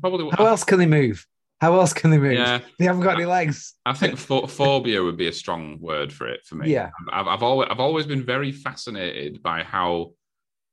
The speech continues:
Speaker 1: concerned they make me feel. <laughs> Because I watch 'em, I wa-, I watch, I've seen so many snake videos on YouTube, and I'll,
Speaker 2: Bet
Speaker 1: I'll,
Speaker 2: you have,
Speaker 1: I'll,
Speaker 2: you dirty bastard.
Speaker 1: <laughs> I'll sit and watch 'em.
Speaker 2: <laughs>
Speaker 1: And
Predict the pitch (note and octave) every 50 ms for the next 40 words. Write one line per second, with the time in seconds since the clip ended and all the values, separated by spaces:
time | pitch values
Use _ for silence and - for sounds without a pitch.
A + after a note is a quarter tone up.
0 | _ _ _ - - F#2 F2+ F2+ - - G2 F#2 F#2 F#2 F#2 E2+ D#2+ E2 E2 -
1 | - - - - F#2 D#2+ - - - - - - - - - D3 - - - -
2 | - - - - - - - - - - - - - _ - B2+ A#2+ - C#3+ C#3+
3 | C3+ B2+ C#3 F3 - - - D3 B2+ A#2 - G#2+ A2 A#2+ D#3 - - - B2+ B2
4 | B2 D3 - - - - - _ _ _ - A2 A2 A2 - - A#2+ A2 G#2+ -
5 | D3 D3 D3 B2+ A#2+ A2+ - - - A#2 A#2 A#2+ A#2 - - - G#2 F#2 E2+ E2
6 | C#2+ C2+ C#2+ D2 D#2 D#2 D#2 D#2+ E2 E2+ - - A#1 G1+ - - - F2 G2+ A2+
7 | A#2 A#2+ C#3 B2+ B2 B2+ B2 A#2 G#2+ - A#2+ G2+ - - G#2+ F2 - - - F#2
8 | D#2 F2 E2 D#2 - - - D#2 D#2+ E2+ - - - C#3+ - C#3+ C#3 A2+ A#2 A#2
9 | - - - - - G2+ F#2+ G#2+ - D#3 - - - - - F3 D#3+ - _ _
10 | _ _ _ - - - - -